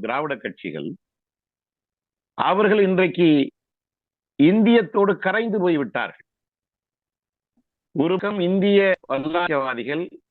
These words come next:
ஒரு பக்கம் திராவிடம் இல்லாத திராவிட கோட்பாட்டாளர்கள். இந்த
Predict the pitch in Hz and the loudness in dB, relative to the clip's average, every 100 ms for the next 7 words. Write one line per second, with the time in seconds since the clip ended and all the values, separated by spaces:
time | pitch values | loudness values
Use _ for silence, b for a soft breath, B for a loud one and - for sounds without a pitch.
0 | _ _ _ _ _ _ _ _ _ _ | _ _ _ _ _ _ _ _ _ _
1 | _ _ _ _ _ _ _ _ _ _ | _ _ _ _ _ _ _ _ _ _
2 | - 147 165 165 - 170 147 107 92 _ | -6 -4 -2 -4 -4 -4 -4 -6 -10 _
3 | _ _ _ _ _ _ _ _ - 110 | _ _ _ _ _ _ _ _ -4 -2
4 | 143 160 170 156 107 85 _ 117 147 175 | 0 -2 -2 -2 -4 -8 _ -4 -2 0
5 | 170 151 131 151 170 156 - 165 160 156 | -2 -4 -2 -2 -2 -6 -4 -4 -2 -4
6 | 123 117 104 82 - - _ _ _ _ | -2 -4 -6 -8 -14 -20 _ _ _ _
7 | _ _ _ _ _ _ _ _ _ _ | _ _ _ _ _ _ _ _ _ _
8 | _ _ - 139 175 | _ _ -6 -4 -2